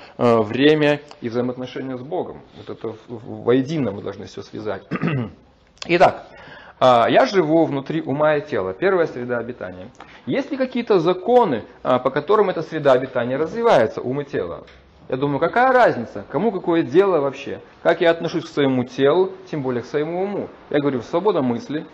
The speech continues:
свобода слова, свобода действия. Теперь давайте посмотрим, существует ли безграничная свобода мысли, безграничная свобода слова и безграничная свобода действий. Выясняется, что нет.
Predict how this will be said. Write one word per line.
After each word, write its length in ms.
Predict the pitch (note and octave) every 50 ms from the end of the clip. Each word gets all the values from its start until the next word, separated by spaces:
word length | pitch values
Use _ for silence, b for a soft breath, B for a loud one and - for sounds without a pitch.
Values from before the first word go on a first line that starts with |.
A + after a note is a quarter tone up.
| - -
свобода 360 | - - - E3+ F#3 F3 D3 B2
слова, 500 | - - A#2 A2 G#2 G#2+ B2+ D#3 - - - - -
свобода 260 | A#2 A#2+ D3+ F3 G3+
действия. 440 | G3 G#3 D#3 B2+ - - G2+ F#2 - - B B B B B B B
Теперь 200 | - D3+ F3 G#3
давайте 280 | A3 A#3 A#3+ A#3 A3
посмотрим, 560 | G#3 G#3+ G3 - G3+ E3 B2+ A2+ - G#2 G2+ - B B B B
существует 600 | - - C#3+ - F3 E3 - - B3 C#4 C4 C4
ли 100 | G3+ F3
безграничная 920 | D3+ G2 F2+ C#3 D#3+ E3+ D#3+ G3 A#3 B3+ A#3 A#3 A3 - - - B2+ A2 G2
свобода 400 | - - - G2+ G2+ G#2 G2+ G#2
мысли, 420 | G2+ G2+ G#2 G2+ - - D3 D3 - - _ -
безграничная 800 | G#2 B2 E3 D#3+ D3 F3+ A#3 A#3 G#3+ G3 D#3 - C#3+ A#2+ G#2
свобода 400 | G2 - - - G#2 G#2+ G#2+ G#2+
слова 400 | G#2 - A2+ C3+ F3 G3 G3+ F#3+ - - - -
и 60 | E3+
безграничная 520 | E3+ E3+ E3 E3+ D#3+ D3+ C#3 - D3 C#3
свобода 300 | C3+ - D3+ D#3 D#3+ F3
действий. 400 | D#3 C#3 G2+ G2 - - A2 G#2 b b b b -
Выясняется, 440 | A#2 A2+ A2 G#2+ G2+ G2 F#2+ -
что 200 | A2 - - B2+
нет. 200 | B2+ B2 G#2 -